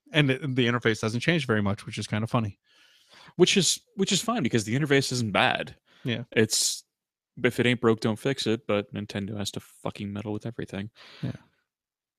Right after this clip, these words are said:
Speaker 2: Man, I am salty on Nintendo today. What is with me?
Speaker 1: I don't know.
Speaker 2: Anyway.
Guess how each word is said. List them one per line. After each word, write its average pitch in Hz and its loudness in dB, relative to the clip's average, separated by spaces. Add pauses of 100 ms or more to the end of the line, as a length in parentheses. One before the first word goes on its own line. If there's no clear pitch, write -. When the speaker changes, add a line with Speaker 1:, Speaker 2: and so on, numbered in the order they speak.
(640)
Speaker 2:
Man, - -2
I 139 2
am 151 2
salty - 2
on 110 0
Nintendo 101 -4
today. 95 -8 (140)
What 185 0
is - -2
with 151 -2
me? 104 -4 (340)
Speaker 1:
I 117 -6
don't 156 0
know. 107 -4 (1160)
Speaker 2:
Anyway. 104 0